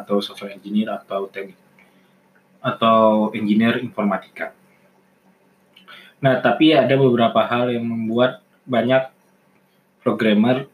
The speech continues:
eh, yang seharusnya bisa menjadi programmer yang bagus atau sukses, tapi gagal. Kamu ingin tahu?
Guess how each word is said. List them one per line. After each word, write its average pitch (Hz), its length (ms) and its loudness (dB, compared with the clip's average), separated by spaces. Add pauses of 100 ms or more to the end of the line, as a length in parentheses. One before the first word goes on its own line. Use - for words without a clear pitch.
(320)
eh, 107 340 -2
yang 107 240 -4
seharusnya 104 640 -6
bisa 110 240 -4
menjadi 104 240 0
programmer 101 480 -4
yang 98 240 -10
bagus 101 320 -6
atau 101 160 -8
sukses, - 560 -6
tapi 104 320 -6
gagal. 95 400 -6 (560)
Kamu 113 160 2
ingin 110 320 0
tahu? 139 480 4